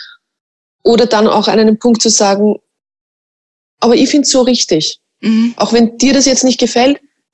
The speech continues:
Speaker 1: mir gefällt es. Ich habe es hinterfragt, ich habe dich gebeten, mir Kritik zu geben, aber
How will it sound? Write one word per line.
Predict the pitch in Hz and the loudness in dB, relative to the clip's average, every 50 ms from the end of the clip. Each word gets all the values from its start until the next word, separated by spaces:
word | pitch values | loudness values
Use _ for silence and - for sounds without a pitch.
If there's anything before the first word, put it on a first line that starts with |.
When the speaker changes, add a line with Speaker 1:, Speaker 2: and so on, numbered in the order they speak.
| _ _ _ | _ _ _
Speaker 1:
mir | 226 240 254 | 2 2 2
gefällt | 254 233 233 - - 190 190 175 170 | 2 0 0 0 0 2 2 2 0
es. | 170 160 175 - - - | 0 -2 -2 -4 -4 -4
Ich | 208 196 - - _ _ | -6 -6 -8 -12 _ _
habe | 202 214 196 196 | -2 -2 0 0
es | 220 | 0
hinterfragt, | - 233 214 220 220 220 - - 208 220 262 277 - - _ - - - - _ _ _ _ _ | 2 0 2 0 0 -2 -2 -2 -2 -2 -2 -4 -6 -12 _ -20 -20 -20 -20 _ _ _ _ _
ich | _ 208 - 233 | _ -2 0 0
habe | 208 208 | 0 2
dich | 214 226 214 | 0 0 0
gebeten, | - 214 - 208 202 202 202 220 214 | 0 -2 0 2 0 0 2 2 2
mir | 208 196 | 2 2
Kritik | - 214 214 - 254 - - | 0 -2 -2 -2 -2 -2 -2
zu | - 247 | -4 -2
geben, | - 226 226 226 220 226 226 226 226 - - - - - _ _ _ _ _ _ _ _ _ _ _ _ _ _ _ | 0 2 2 2 4 2 2 0 -2 -8 -16 -18 -20 -20 _ _ _ _ _ _ _ _ _ _ _ _ _ _ _
aber | _ - 214 202 226 220 - | _ -2 0 2 0 0 -2